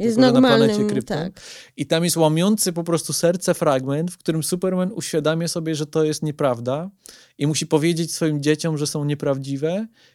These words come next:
Speaker 2: i musi się z nimi pożegnać, tak jakby
Speaker 1: Mhm.
Speaker 2: powiedzieć, że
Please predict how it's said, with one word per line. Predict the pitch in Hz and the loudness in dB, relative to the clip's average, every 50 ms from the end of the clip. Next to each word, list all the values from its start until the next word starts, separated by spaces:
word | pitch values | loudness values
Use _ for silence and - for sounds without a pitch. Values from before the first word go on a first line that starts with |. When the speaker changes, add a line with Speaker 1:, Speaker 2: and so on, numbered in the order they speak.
| _ _ | _ _
Speaker 2:
i | - 147 | -2 0
musi | 160 170 170 - - 180 | 0 0 0 -2 -2 -2
się | - 180 165 | -2 -2 -2
z | 151 | 0
nimi | 170 165 160 160 | 0 0 0 -2
pożegnać, | 156 160 143 139 151 143 135 127 120 113 110 - | -2 -2 -2 0 0 0 -2 -2 -6 -8 -10 -12
tak | - 123 - | -14 -12 -8
jakby | 131 123 208 | -6 -4 -2
Speaker 1:
Mhm. | 202 190 170 - | -2 -2 -2 -2
Speaker 2:
powiedzieć, | 135 135 127 131 135 131 | -4 -4 -4 -4 -6 -6
że | 131 143 135 | -4 -4 -4